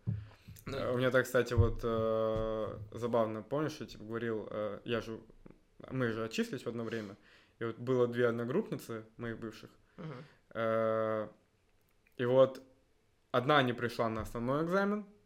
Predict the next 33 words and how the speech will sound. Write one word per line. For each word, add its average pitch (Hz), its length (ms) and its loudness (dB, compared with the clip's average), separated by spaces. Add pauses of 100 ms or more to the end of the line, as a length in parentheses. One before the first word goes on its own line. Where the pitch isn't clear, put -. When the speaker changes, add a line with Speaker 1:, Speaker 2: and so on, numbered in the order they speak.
Speaker 2:
паразитология 131 500 -2
вроде 120 220 -6
была, 117 340 -6 (400)
потом 131 300 4
не 123 80 0
пришла 123 340 -2
на 113 80 -4
давсу, 120 280 0
потом 147 240 -2
корона 120 280 0
наступила. - 520 -14 (880)
А 117 280 2
третья 147 340 4
пришла 127 300 0
на 117 120 0
основной, 143 360 0
не 208 80 2
сдала. 190 500 0 (400)
А, 117 340 2
а 113 160 -4
другая 135 300 6
девушка 117 340 0
пришла 120 300 -2
на 117 120 -2
основной 147 340 0
экзамен, 202 420 0 (140)
не 147 80 -4
сдала, 156 400 2
пришла 123 320 -4
на 117 60 0
давсу, 117 280 -2
не 202 80 2
сдала. 165 460 0